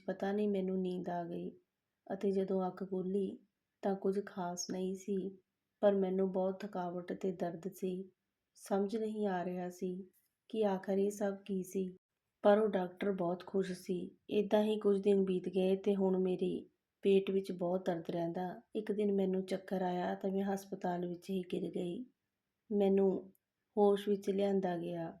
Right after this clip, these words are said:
ਮੈਂ ਬਹੁਤ ਖੁਸ਼ ਸੀ ਕਿ ਸ਼ਾਇਦ ਮੈਂ ਮਾਂ ਬਣਨ ਵਾਲੀ ਹਾਂ। ਮੈਂ ਉੱਥੇ ਖੜੀ ਨਰਸ ਨੂੰ ਕਿਹਾ ਕਿ "ਮੈਂ ਮਾਂ ਬਣਨ ਵਾਲੀ ਹਾਂ।"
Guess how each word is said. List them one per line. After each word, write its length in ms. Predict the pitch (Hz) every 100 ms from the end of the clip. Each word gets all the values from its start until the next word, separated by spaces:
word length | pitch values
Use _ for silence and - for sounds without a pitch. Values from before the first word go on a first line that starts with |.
| _ _ _ -
ਮੈਂ 180 | 214 214
ਬਹੁਤ 380 | 202 196 208 208
ਖੁਸ਼ 260 | 208 196
ਸੀ 220 | - 202 202
ਕਿ 180 | 220
ਸ਼ਾਇਦ 360 | 208 196 185 185
ਮੈਂ 180 | 190 196
ਮਾਂ 240 | 190 180
ਬਣਨ 280 | 170 175 175
ਵਾਲੀ 380 | 175 170 170 180
ਹਾਂ। 220 | 180 175 - _ _ _ _ _ _ 214
ਮੈਂ 120 | 202
ਉੱਥੇ 320 | 196 196 202
ਖੜੀ 280 | 196 180 190
ਨਰਸ 320 | 190 175 -
ਨੂੰ 120 | 190
ਕਿਹਾ 440 | 185 185 185 180 185
ਕਿ 180 | - 214
"ਮੈਂ 180 | 208 202
ਮਾਂ 240 | 196 175
ਬਣਨ 280 | 175 180 180
ਵਾਲੀ 360 | 180 175 180
ਹਾਂ।" 240 | 185 175